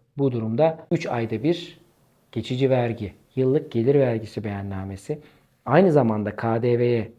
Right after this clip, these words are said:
tabi olacağı için her ayda K D V beyannamesi vermesi gerekiyor. Bu verilmeyen vergiler, verilmeyen beyannameler nedeniyle ayrıca özel usluk cezası da kesilebilir. Düzenlenmeyen faturalar nedeniyle de yine özel usluk cezası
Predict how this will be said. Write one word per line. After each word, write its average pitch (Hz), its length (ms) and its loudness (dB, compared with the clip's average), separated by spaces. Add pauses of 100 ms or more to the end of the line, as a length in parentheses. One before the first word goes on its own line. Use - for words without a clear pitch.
(160)
tabi 110 260 -2
olacağı 120 440 0
için 170 280 -6 (280)
her - 360 0
ayda 117 260 -4
K 120 260 -4
D 117 140 -2
V 131 220 4 (120)
beyannamesi 101 600 -8
vermesi 107 400 -8
gerekiyor. 151 520 -2 (300)
Bu 143 140 2
verilmeyen 147 760 6
vergiler, 127 640 0 (320)
verilmeyen 147 640 6
beyannameler 143 680 2
nedeniyle 120 500 0 (320)
ayrıca 139 460 4 (220)
özel 120 240 0
usluk - 220 -10
cezası 110 420 -6
da 101 60 -10
kesilebilir. 131 600 -2 (320)
Düzenlenmeyen 143 720 2
faturalar 113 440 -6
nedeniyle 110 300 -6
de 139 80 -8
yine 127 200 -4
özel 110 160 -8
usluk 110 200 -16
cezası 110 580 -2